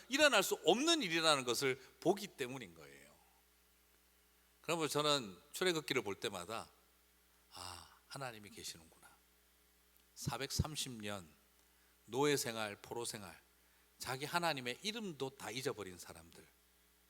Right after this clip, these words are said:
이미 노예 생활 육 세대를 넘어갔다고 한다면 이건 불가능한, 이 사람들을 데리고 독립국가를 건설하게 하셨다. 이것은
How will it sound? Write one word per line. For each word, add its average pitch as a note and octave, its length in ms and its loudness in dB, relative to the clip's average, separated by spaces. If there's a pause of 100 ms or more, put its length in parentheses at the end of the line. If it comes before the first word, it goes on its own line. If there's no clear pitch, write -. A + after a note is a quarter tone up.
(680)
이미 G3 240 4
노예 G#3 280 10
생활 F#3+ 320 8
육 G#3 140 4
세대를 F#3+ 500 8
넘어갔다고 C#3+ 600 4
한다면 G#2+ 600 -2 (500)
이건 E3 480 0 (320)
불가능한, G3 680 -4 (1000)
이 D3+ 100 -4
사람들을 B2+ 500 0
데리고 F#2+ 360 -8
독립국가를 D#3+ 1040 -8
건설하게 F#2 840 -12
하셨다. - 680 -14 (1040)
이것은 B2+ 580 -4